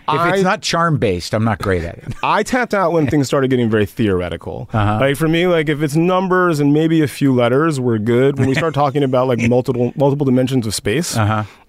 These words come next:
Speaker 1: yeah, my brain just,
Speaker 2: No
Speaker 1: uh,
Speaker 2: good.
Speaker 1: it de-, can't, can't go that far. And that basically happened when I got to college,
Speaker 2: Yeah.
Speaker 1: right? So, like, I'm looking around and I'm like,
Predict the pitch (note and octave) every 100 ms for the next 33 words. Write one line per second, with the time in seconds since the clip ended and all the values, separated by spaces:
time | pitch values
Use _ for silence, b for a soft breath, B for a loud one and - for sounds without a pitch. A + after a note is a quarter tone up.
0 | _ - B2 A#2 A#2 A2+ A2 G#2 G2 -
1 | - G#2+ A2 A#2 A2 F#2+ A2+ B2+ - _
2 | _ _ _ - A#2 A2+ A2+ G#2+ G2+ G2
3 | F#2 - F#3+ G#3 F#3+ G3+ F#3+ F3+ D3 C#3+
4 | C3+ A#2+ A#2+ A2 G2+ F2+ - - - -
5 | - G#2 F#2 B2 D3+ B B B D3+ D3
6 | C#3+ B2+ D3+ D3+ D#3 D#3 C3+ B2 A#2 A2+
7 | G#2 A#2 A#2 A2+